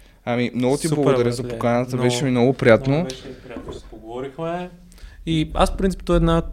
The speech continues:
Speaker 2: една от целите на подкаста е това. Примерно, хората, които правим подкаста, да си изграждаме като някакво
Speaker 1: Комюнити.
Speaker 2: комюнити, да, в смисъл да си се съпортваме, да си се кефиме на нещата, които,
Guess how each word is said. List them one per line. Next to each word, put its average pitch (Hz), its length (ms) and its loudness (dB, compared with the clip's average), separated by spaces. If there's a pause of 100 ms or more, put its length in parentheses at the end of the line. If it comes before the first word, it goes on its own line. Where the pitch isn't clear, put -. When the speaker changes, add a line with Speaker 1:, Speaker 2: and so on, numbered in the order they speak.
(120)
Speaker 2:
една 160 160 2
от 160 120 -2
целите 143 340 0
на 131 80 0
подкаста 127 560 -2
е 131 40 -2
това. 139 280 0
Примерно, 165 240 0
хората, 180 340 4
които 175 200 0
правим 160 220 6
подкаста, 156 480 0
да 143 80 -4
си - 160 -12
изграждаме 135 420 0
като - 220 -14
някакво 120 360 -10
Speaker 1:
Комюнити. 117 640 -8
Speaker 2:
комюнити, 185 460 2
да, 131 100 4
в 127 60 -4
смисъл 151 300 -4
да 160 100 2
си - 140 -10
се 139 240 -6 (400)
съпортваме, 143 680 -2
да 139 80 0
си - 140 -10
се - 120 -8
кефиме 143 480 4
на 139 80 4
нещата, 139 420 2
които, 127 460 -4